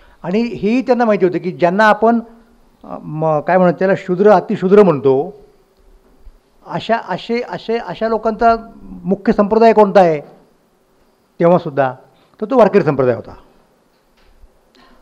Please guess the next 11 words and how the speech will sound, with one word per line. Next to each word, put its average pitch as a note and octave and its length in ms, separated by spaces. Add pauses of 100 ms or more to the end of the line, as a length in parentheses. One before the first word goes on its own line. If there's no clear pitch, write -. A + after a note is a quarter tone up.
मग G3 140
त्यांच्याशी F#3+ 400
जर A#3+ 100
dialogue G3 340
करायचा A3 340
असेल G3 320
तर A3+ 100 (400)
त्या A#3 100
पद्धतीनेच A#3 540
करायला F3+ 280
पाहिजे, B2+ 280